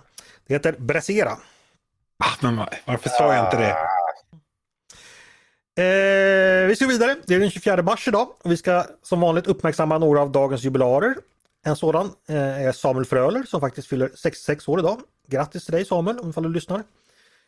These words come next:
Speaker 1: Vad heter serien från, av Lars Molin från nittonhundraåttionio där Fröler spelar en ung fältflygare under andra världskriget? T V-serien alltså.
Speaker 2: Oh.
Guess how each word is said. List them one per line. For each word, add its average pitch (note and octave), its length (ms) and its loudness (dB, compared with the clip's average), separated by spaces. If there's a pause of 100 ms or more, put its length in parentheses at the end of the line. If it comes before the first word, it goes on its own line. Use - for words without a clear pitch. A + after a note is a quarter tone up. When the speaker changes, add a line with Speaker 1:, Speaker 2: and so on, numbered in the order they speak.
(140)
Speaker 1:
Vad G#3+ 80 2
heter A3+ 140 -6
serien A3 580 0
från, F#3+ 540 0
av F#3 440 0
Lars G3 240 0
Molin F#3+ 320 0
från G3 140 -2
nittonhundraåttionio F3+ 560 0
där F#3 100 0
Fröler D#3+ 340 2
spelar D#3 260 2
en D3 100 2
ung D3 200 0
fältflygare D#3+ 640 -2
under D3+ 280 -2
andra C#3+ 140 0
världskriget? C#3+ 520 -4 (1000)
T D#3 100 2
V-serien C#3+ 360 -2
alltså. E3 180 -12 (2250)
Speaker 2:
Oh. A#2 1600 -4